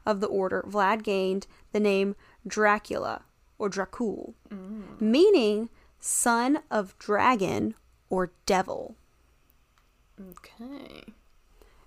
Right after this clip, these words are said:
Speaker 1: And during a crusade, Hungarian general,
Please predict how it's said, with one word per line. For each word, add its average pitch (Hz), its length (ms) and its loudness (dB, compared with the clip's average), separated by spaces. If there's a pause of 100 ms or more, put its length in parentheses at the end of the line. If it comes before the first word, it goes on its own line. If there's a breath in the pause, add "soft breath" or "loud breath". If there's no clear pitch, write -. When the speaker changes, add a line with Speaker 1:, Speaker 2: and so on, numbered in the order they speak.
Speaker 1:
And 220 140 0
during 294 400 4 (100)
a 240 80 -2
crusade, 226 760 0 (260 soft breath)
Hungarian 254 580 2
general, 214 640 0